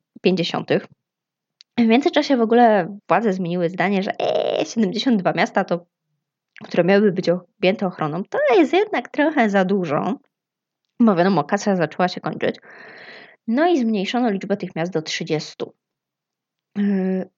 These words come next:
w roku sześćdziesiątym, czyli dziesięć lat po tej pier-,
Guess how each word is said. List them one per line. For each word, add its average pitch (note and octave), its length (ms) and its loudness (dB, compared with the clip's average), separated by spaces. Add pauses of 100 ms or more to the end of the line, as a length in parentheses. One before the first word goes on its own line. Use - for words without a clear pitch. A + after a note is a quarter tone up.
(200)
w G3+ 100 -2
roku D4 240 2
sześćdziesiątym, G3 720 -4 (480)
czyli F#3+ 180 -4
dziesięć F#3 400 -4
lat E3+ 420 -4 (1200)
po A3 120 0
tej - 180 -4
pier-, E3+ 180 0